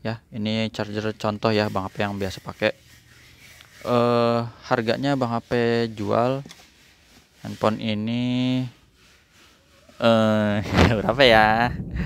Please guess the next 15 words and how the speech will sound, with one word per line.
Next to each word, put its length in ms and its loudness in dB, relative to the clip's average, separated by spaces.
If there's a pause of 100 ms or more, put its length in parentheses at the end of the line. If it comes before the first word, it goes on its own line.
(720)
Ini 160 -4
Snapdragon 560 4
nih, 240 4 (320)
Bang, 160 0
H 120 -2
P 120 2
info 200 2
dulu 200 2
ya, 160 4
Snapdragon, 1120 0
makanya 640 0 (840)
beda 240 2
ya. 200 -2 (480)
Snapdragon, 720 -6 (360)
chipsetnya 840 -4